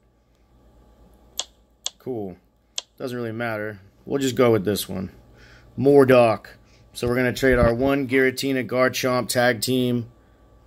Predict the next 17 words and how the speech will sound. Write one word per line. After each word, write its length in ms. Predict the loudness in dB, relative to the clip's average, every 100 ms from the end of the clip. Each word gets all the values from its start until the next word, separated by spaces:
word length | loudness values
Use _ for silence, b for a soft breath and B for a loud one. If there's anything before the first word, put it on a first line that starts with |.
| _ -6
out 140 | 0 2
of 60 |
the 60 | 2
new 160 | 2
Unified 680 | 0 -2 -6 -6 -6 -6 -6
Minds 680 | -8 -8 -6 -6 -6 -4 -6 -6
booster 340 | -4 -2 -2 -2
set 460 | 2 4 4 2 b b b b
for 240 | -10 -4 0
seven 720 | 4 6 6 4 2 0 0
Unified 520 | -2 -2 0 2 2
Minds 420 | 2 0 0 -2
booster 340 | -4 -6 -6 -8
packs. 580 | -10 -10 -10 -10 -10 -10 -8 -6 B B _ -10
Let's 340 | -4 -4 -4
do 400 | -8 -4 -2 0
it. 680 | 2 4 2 0 -2 -2